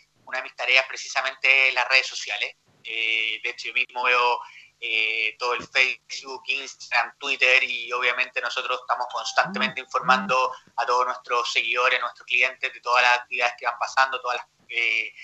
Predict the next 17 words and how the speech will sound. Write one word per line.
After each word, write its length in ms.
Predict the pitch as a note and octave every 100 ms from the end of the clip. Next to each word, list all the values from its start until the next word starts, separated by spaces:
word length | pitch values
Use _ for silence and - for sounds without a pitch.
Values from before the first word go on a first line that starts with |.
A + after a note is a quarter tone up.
| - - - -
todas 180 | A#2+
las 80 | A#2+
cosas 260 | - B2 B2
que 80 | -
estamos 300 | - B2+ B2
realizando. 580 | A#2+ A#2 - D3 C#3+ C#3
Obviamente 640 | C#3 C3+ C3+ B2 B2 C3
también 340 | B2 B2 B2+ B2
hoy 180 | B2 A#2+
en 120 | -
día, 220 | B2+ B2
dada 240 | B2 B2
la 80 | A#2+
contingencia, 560 | A#2+ - - - - -
solo 200 | C3 B2
comunicando 540 | B2 A#2+ A#2+ B2 B2
el 80 | A#2+